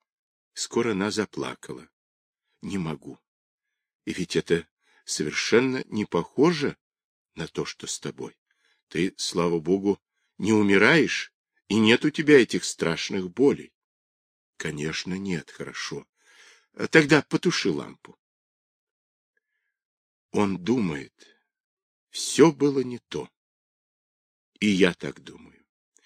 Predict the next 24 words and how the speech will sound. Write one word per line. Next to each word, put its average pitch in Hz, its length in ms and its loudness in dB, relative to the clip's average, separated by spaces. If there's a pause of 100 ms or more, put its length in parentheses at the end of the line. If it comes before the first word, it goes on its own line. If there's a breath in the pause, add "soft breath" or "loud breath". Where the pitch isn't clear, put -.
(320 soft breath)
И, 113 100 4
верно, 156 500 6 (120)
очень 170 480 6
многие 127 480 2
другие. 82 600 -6 (760)
Да, 139 420 -2 (340)
не 90 200 -4
то. 69 340 -12 (1160 soft breath)
Но 104 200 4
что - 380 0
же 131 180 -6
то? - 360 -2 (880)
Этого 156 420 4
Толстой 107 720 -2
не 80 160 -8
объяснил. 69 680 -12 (960 soft breath)
И 117 140 8
нечего 117 580 6
ему 69 220 -4
было 62 240 -12
ответить. - 640 -20 (1120)
В - 100 -16
конце 151 380 6
сказано: 73 680 0